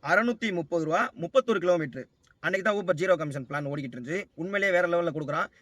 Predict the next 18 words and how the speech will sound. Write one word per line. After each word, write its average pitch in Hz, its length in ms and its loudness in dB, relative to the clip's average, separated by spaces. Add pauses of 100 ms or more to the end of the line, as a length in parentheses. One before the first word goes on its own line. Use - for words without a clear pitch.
Insta-ல 170 260 0
நான் 165 40 2
அதை 151 160 -2
பத்தி 147 180 -4
வீடியோ 147 200 -2
போட 139 220 -4
போறேன், 135 260 -4
பார்த்துக்கோங்க. 143 540 0 (520)
அடுத்து 220 380 6
ஒன்பதாவது 202 560 10
ட்ரிப்பு 165 220 -2
வந்து 147 200 -2
பாத்தீங்கன்னா, 147 300 0
நானூத்தம்பது 170 500 4
ரூபா, 190 220 4 (100)
அதே 170 180 6
Uber 190 360 10
தான், 185 240 8